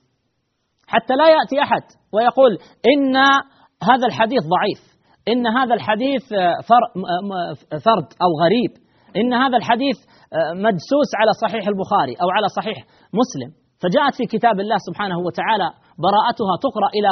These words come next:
قيام الساعة. ومع ذلك، إلا أنه خرج هناك أقوام قالوا: "إن هذا القرآن الذي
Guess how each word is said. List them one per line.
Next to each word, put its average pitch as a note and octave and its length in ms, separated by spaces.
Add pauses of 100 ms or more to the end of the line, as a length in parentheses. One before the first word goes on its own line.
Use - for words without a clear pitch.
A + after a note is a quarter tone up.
(100)
قيام C4+ 300
الساعة. G#2+ 340 (960)
ومع E4+ 260 (180)
ذلك، C#4+ 320 (440)
إلا C4 180 (100)
أنه A#3+ 200 (140)
خرج C#4 240 (140)
هناك B3 260 (160)
أقوام B3 340 (1600)
قالوا: D4 300 (100)
"إن C4 200
هذا F4 440
القرآن B3+ 460 (100)
الذي G#3+ 220